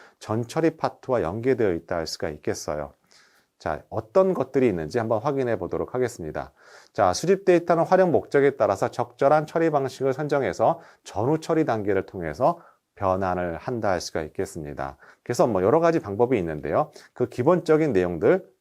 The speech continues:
우리 한번, 어, 확인해 보도록 할게요. 자, 우리 시험 문제 출제 키워드라고 할 수가 있고 파트 투하고도 연계가 돼 있는 거라고 할 수가 있겠습니다. 자, 첫 번째는 평화화라고 할 수가 있겠어요.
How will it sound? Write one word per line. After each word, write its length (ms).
우리 400
한번, 320
어, 180
확인해 380
보도록 340
할게요. 320
자, 100
우리 160
시험 280
문제 300
출제 360
키워드라고 600
할 100
수가 240
있고 380
파트 340
투하고도 640
연계가 420
돼 140
있는 220
거라고 340
할 80
수가 200
있겠습니다. 580
자, 80
첫 220
번째는 500
평화화라고 1120
할 120
수가 220
있겠어요. 560